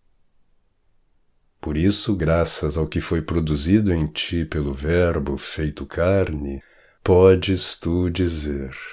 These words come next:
"Vimos sua glória."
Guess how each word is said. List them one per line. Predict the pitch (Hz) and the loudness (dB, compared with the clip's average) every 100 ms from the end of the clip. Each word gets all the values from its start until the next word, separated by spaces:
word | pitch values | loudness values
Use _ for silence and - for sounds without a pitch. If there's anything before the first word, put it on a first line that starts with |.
| - - _ _ _ _ _ | -20 -20 _ _ _ _ _
"Vimos | 78 76 85 92 92 90 85 - - - - | -10 -4 0 2 2 0 -4 -6 -8 -10 -8
sua | - - - 87 80 | -6 -4 0 0 0
glória." | 76 71 69 67 65 65 67 67 | -2 -4 -4 -6 -8 -12 -16 -20